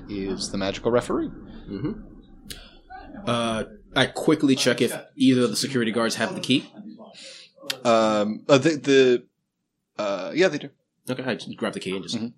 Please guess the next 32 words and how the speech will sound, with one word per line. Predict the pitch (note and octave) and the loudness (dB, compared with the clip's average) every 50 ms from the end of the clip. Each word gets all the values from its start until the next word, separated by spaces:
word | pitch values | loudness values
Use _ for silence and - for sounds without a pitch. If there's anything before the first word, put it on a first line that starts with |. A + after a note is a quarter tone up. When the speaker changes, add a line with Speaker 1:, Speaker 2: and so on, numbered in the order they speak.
| _ _ _ _ _ | _ _ _ _ _
Speaker 2:
swipe | - - F#4+ F#4+ - - | 2 6 6 6 6 4
it | G#2+ | 0
open | A2+ B2 - D#3+ D3 | 0 2 2 2 2
with | A2 G#2+ - - | 2 0 -2 -2
my, | G2 F#2+ F#2+ F#2 F#2 F2+ F2+ F2+ - - _ - - - | -4 -2 -2 -2 -4 -4 -4 -6 -8 -12 _ -20 -18 -14
uh, | E2 D2+ D2 | -14 -12 -12
spirit | - - - G2+ F2+ - | -10 -6 -6 -6 -6 -6
behind | F#2+ G2 G2 G2 A#2+ | -8 -8 -8 -8 -8
me. | C3+ - _ _ _ - - | -10 -12 _ _ _ -8 -6
Speaker 1:
Okay. | A2+ G#2 - C3+ - - - - - - | -4 -4 -4 -4 -6 -8 -12 -18 -16 -10
Speaker 2:
Walk | - F#2+ F#2 - G2+ | -8 -6 -6 -4 -4
in. | G#2+ D3 F3 - _ - - - - | -6 -6 -6 -10 _ -20 -20 -16 -10
Uh, | F#2+ F#2+ F#2 F2+ | -8 -8 -8 -8
what's | F2+ G2 - - | -8 -8 -8 -8
the | - | -8
guy | - G2 G2 | -8 -6 -6
do? | F2 - | -6 -8
Is | G#2 - | -8 -6
he | G#2 G2+ | -6 -6
in | G#2 G2+ | -6 -6
the | F#2+ | -6
ba-, | G#2 G#2 - - - - | -6 -6 -8 -8 -12 -10
toilet? | - - G#2+ G#2+ A2 G#2 - - _ _ _ _ _ | -6 -4 -4 -2 -4 -4 -6 -10 _ _ _ _ _
Is | - - | -16 -16
he | - - | -14 -12
peeing? | - - G2 G2+ G2 G2+ - _ _ - - - _ _ _ - - _ _ _ _ _ | -8 -6 -6 -6 -6 -10 -14 _ _ -20 -20 -20 _ _ _ -20 -20 _ _ _ _ _
Speaker 1:
He | G#2+ A2+ G#2+ | -10 -8 -8
is | G2 - - | -8 -6 -4
doing | A2+ G#2 G#2+ | -4 0 2
a | A2 | 4
number | B2+ C#3 B2+ E3 | 4 4 4 2
two. | D#3+ - D#3+ - | 2 2 0 0